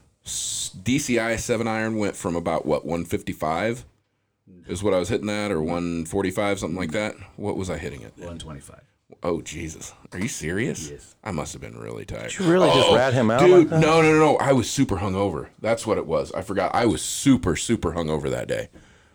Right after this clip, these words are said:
Speaker 1: So that was part of it. But then I started just ripping 'em. I mean, like, it was, like, I was ripping the shit out of 'em after that. So
Speaker 2: Yeah.
Speaker 1: I just had to get warmed up,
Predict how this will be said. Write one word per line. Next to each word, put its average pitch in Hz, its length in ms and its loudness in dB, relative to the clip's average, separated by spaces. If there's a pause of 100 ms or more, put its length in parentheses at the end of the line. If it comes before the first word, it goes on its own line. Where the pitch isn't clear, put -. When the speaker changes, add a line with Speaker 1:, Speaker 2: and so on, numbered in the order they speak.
(200)
Speaker 1:
So - 200 -2
that 98 220 2
was 82 240 0
part 104 440 0
of - 120 -8
it. 53 220 -10 (380)
But 95 220 -2
then 113 160 0
I 95 100 0
started 80 400 -4
just 78 260 -8 (180)
ripping 80 440 0
'em. 60 240 -14 (160)
I 87 60 -10
mean, 85 180 -4
like, 82 220 -4
it 98 80 2
was, 76 380 -2 (220)
like, 78 140 -8
I 87 80 2
was 73 140 -4
ripping 80 280 -4
the - 80 -12
shit 92 240 -6
out 62 140 -8
of 60 80 -12
'em 52 120 -16
after 55 240 -16
that. 55 240 -14 (100)
So - 160 -10
Speaker 2:
Yeah. 82 140 -10 (520)
Speaker 1:
I - 60 -6
just 151 100 -2
had 139 80 2
to 104 60 -2
get 82 140 -2
warmed 69 280 -6
up, 69 180 -4